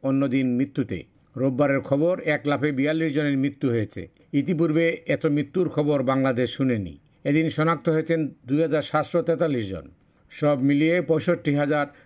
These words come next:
সাতশো ঊনসত্তর জন আক্রান্ত হয়েছেন। মৃত্যুর কাফেলায় যোগ হয়েছেন আটশো অষ্টআশি জন। রাজধানীতে বিভিন্ন হাসপাতালে আইসিইউ ও ভেন্টিলেশনের জন্য রোগীরা আহাজারি করছেন। ঢাকার বাইরের পরিস্থিতি আরও ভয়াবহ।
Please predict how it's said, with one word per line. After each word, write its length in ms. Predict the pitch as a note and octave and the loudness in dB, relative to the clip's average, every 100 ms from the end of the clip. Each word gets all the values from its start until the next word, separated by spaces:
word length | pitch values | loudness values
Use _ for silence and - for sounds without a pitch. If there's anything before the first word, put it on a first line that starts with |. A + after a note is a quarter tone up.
| - | -20
সাতশো 640 | - D3+ D3 - E3 - - | -2 -2 0 0 -2 -2 -6
ঊনসত্তর 480 | C#3 E3 F3 - E3+ | -2 0 0 0 2
জন 220 | D3+ D3 | 2 2
আক্রান্ত 360 | C3 C3+ C3+ A#2 | 0 0 -2 0
হয়েছেন। 420 | A#2 - G#2+ F2 - _ _ _ - | -2 -2 -6 -8 -16 _ _ _ -4
মৃত্যুর 420 | B2+ C#3+ - D3+ | -2 -2 -2 -2
কাফেলায় 500 | A2+ C#3+ B2+ E3 D#3 | 0 0 2 2 2
যোগ 240 | C#3 D#3 C#3 | 2 2 2
হয়েছেন 360 | D#3 D3 C#3 - | 2 0 -2 -2
আটশো 420 | C3+ C3+ - D#3+ | -2 -2 -2 -2
অষ্টআশি 560 | D3 D3 - D3 A#2+ A#2 | 0 -2 0 0 0 -2
জন। 260 | G2+ D#2+ - _ _ - | -2 -8 -14 _ _ -2
রাজধানীতে 540 | C#3 E3+ E3 F3+ E3 | 0 0 0 0 0
বিভিন্ন 300 | D#3 F3+ F3+ | 0 0 2
হাসপাতালে 480 | D#3+ E3+ F#3+ E3+ E3 | 0 0 0 0 0
আইসিইউ 460 | D#3 E3 E3+ F3 E3 | 0 -2 -2 -2 0
ও 100 | D#3+ | -2
ভেন্টিলেশনের 640 | C3+ D#3+ E3+ E3+ F3 E3 | -2 -2 -2 -4 -2 -2
জন্য 140 | D#3 | 0
রোগীরা 480 | D3 D3+ D#3+ D#3 G#2+ - - - | 0 0 0 0 -2 -8 -20 -12
আহাজারি 440 | A#2+ D#3+ F3 D#3+ | -4 0 2 0
করছেন। 460 | C#3 B2 - G2+ D#2 - _ _ A2 | 0 -2 -4 -10 -12 -18 _ _ -6
ঢাকার 340 | A#2+ C#3 D#3 | -2 0 -2
বাইরের 300 | C3 C#3 F3 | -2 -2 -2
পরিস্থিতি 440 | D3+ D#3+ D#3+ C#3+ D3+ | -2 -4 -4 -4 -2
আরও 260 | C#3+ E3 | -2 -2
ভয়াবহ। 540 | D#3+ C3 C3+ G#2+ F#2+ | -2 -2 -2 -4 -8